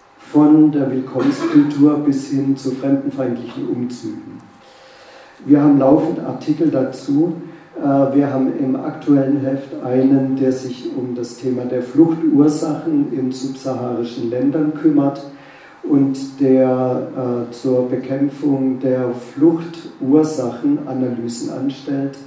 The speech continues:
Wir haben umgekehrt auch andere Artikel, die stark einen Akzent auf die Bewegungsfreiheit richten, die immerhin ja auch ein Menschenrecht ist.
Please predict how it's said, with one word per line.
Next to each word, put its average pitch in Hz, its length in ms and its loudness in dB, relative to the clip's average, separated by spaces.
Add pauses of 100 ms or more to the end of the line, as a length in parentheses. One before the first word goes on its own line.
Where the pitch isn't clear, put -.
(540)
Wir 131 160 0
haben 123 240 -2
umgekehrt 143 720 0
auch 135 260 -2
andere 135 400 2
Artikel, 131 640 -4
die 131 240 0
stark 127 760 -4
einen 120 200 -4
Akzent 127 720 -6
auf 123 220 -6 (100)
die 135 60 -10
Bewegungsfreiheit 147 1300 0
richten, 160 680 -6 (280)
die 131 80 -2
immerhin 135 380 0
ja 131 180 0
auch 120 140 -6
ein 117 200 -6
Menschenrecht 151 800 -6
ist. - 480 -6